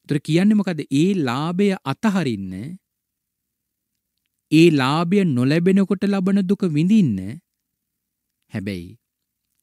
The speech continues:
බාලයෙක් ඇසුරු කරන්න නම් යන්න එපා කිව්වා. ඒ මොකද,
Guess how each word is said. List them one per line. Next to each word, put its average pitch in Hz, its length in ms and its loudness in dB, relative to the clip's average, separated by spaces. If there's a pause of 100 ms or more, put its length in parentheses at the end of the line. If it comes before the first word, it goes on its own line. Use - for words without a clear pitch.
(140)
බාලයෙක් 131 580 -2
ඇසුරු 120 280 -8
කරන්න 110 300 -10
නම් 107 80 -10 (120)
යන්න 101 200 -14
එපා 107 240 -20
කිව්වා. - 340 -20 (2000)
ඒ 113 100 -6
මොකද, 104 320 -6